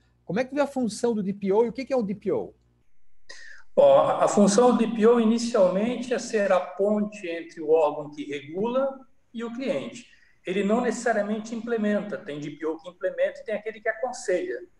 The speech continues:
Speaker 2: né? Então, ele passa a ser responsável na empresa por, é, por exemplo, um contato de um cliente insatisfeito com vazamento,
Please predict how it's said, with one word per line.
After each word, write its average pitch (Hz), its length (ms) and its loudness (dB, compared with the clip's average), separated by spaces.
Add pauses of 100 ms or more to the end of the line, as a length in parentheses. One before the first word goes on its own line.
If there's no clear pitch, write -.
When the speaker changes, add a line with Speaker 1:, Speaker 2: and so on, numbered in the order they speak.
(120)
Speaker 2:
né? 165 280 -6 (280)
Então, 165 220 -4
ele 180 220 -4
passa 185 320 2
a - 20 -2
ser 165 240 -8
responsável 143 840 -2
na 139 100 -6
empresa 170 500 -4
por, 233 400 -6 (280)
é, - 80 0
por 180 160 -2
exemplo, 170 340 -4
um 180 60 -2
contato 165 580 -2
de 165 60 -12
um 165 80 -12
cliente 165 400 -10
insatisfeito 156 640 -6
com 147 100 -10
vazamento, 180 720 2